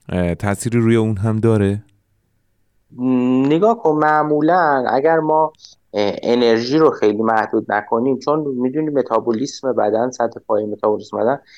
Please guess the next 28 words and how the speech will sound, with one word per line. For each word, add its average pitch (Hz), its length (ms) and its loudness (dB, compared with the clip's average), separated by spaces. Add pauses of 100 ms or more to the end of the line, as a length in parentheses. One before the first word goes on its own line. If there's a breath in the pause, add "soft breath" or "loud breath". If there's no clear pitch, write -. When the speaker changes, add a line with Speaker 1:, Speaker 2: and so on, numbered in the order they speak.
(180 soft breath)
Speaker 2:
خیلی 143 220 0
وابسته 135 400 4
به 151 220 2
انرژی 107 720 0
بیشتر. - 440 -8 (380)
Speaker 1:
درست. 90 260 -2
Speaker 2:
یعنی 101 240 0
اگر 120 300 2
ما 123 200 0
یه 110 260 2
دفعه 101 300 2
انرژی 104 340 -4
رو 104 100 0
محدود 98 440 -6
بکنیم، 104 400 -8
متابولیسم 101 580 -6
بدن 104 260 -2
میاد 117 360 -4
پایین. 92 220 -8 (340 soft breath)
ولی 180 200 -2
معمولاً 147 600 0
تو 147 120 -4
رژیم 127 280 -4
کتوژنیک 117 600 -8 (840)
خیلی 117 380 0
این 151 140 0
اتفاق 120 540 -2
نمیفته. 104 800 -2